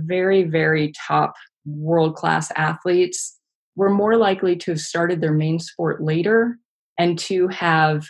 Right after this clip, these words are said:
practiced more other sports than their main sports, than competitors that were at the national class but not the world class. And there's some parallels here. So we also found that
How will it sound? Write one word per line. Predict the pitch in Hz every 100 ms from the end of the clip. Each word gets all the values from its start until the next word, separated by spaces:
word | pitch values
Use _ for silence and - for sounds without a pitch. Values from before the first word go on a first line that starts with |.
| _ _
practiced | - 185 180 - 175 165 - - _ _ -
more | 170 180 180 165 -
other | 175 175 170
sports | 151 - - 110 - - -
than | 170
their | 156 147
main | 151 135
sports, | - - - 64 - - - - _ _ _ _ _
than | 180 175
competitors | 185 180 - 180 170 165 156
that | -
were | 165
at | 160
the |
national | 170 185 185 185 175 156
class | - 151 151 -
but | 156
not | 143 -
the |
world | 139 135 135 -
class. | - - - - - _ _ _ - -
And | 202 220
there's | 214 214
some | 196
parallels | 196 294 302 190 147 - 147
here. | - 147 156
So | 165
we | 165
also | 175 185 - 185
found | 175 160 151 156
that | 156 151